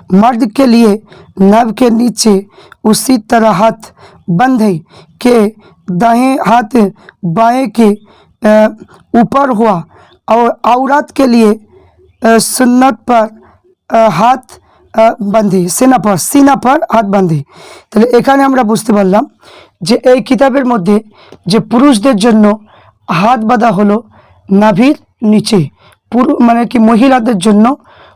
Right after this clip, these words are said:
বলেছে যে কি তারা সিনাতে বাঁধবে, মহিলাদের ক্ষেত্রে সিনাতে বাঁধার কথা বললো, এটা পুরুষের জন্য নয়। কিন্তু এখন বর্তমান সময়ে মানে যে আহলে হাদিস বক্তারা বলছে সিনায় বাঁধতে হবে,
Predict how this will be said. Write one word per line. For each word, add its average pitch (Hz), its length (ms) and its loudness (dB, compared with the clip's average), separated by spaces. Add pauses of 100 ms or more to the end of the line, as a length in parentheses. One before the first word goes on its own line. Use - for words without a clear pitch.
(140)
বলেছে 240 440 0
যে 226 160 0
কি 294 240 0 (380)
তারা 233 260 -2
সিনাতে 285 640 0
বাঁধবে, 175 380 0 (280)
মহিলাদের 254 460 2
ক্ষেত্রে 262 400 -2 (520)
সিনাতে 247 580 -2
বাঁধার 214 260 0
কথা 214 280 -2
বললো, 208 240 0
এটা 202 140 -2
পুরুষের 247 480 -2
জন্য 220 400 2 (520)
নয়। 220 240 0 (360)
কিন্তু 247 260 0
এখন 254 160 0
বর্তমান 240 460 -2
সময়ে 214 460 0 (600)
মানে 226 320 2
যে 214 160 -2
আহলে 240 300 0
হাদিস 220 320 -2
বক্তারা 214 400 0
বলছে 202 300 0
সিনায় 220 340 0
বাঁধতে 202 280 -2
হবে, 262 180 0